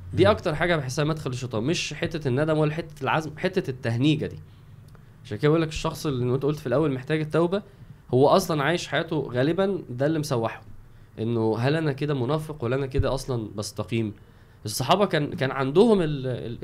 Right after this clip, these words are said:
Speaker 1: الذنب في حياة الصحابة موجود، لأنه ذنب عادي. بس هي الفكرة كلها في إيه؟ في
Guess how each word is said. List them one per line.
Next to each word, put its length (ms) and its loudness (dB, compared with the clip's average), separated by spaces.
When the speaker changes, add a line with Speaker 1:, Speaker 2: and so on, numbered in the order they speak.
Speaker 1:
الذنب 380 0
في 80 -10
حياة 220 2
الصحابة 340 -4
موجود، 380 -2
لأنه 260 -4
ذنب 200 -2
عادي. 280 -6
بس 180 2
هي 160 6
الفكرة 380 0
كلها 500 -2
في 200 -4
إيه؟ 260 2
في 480 0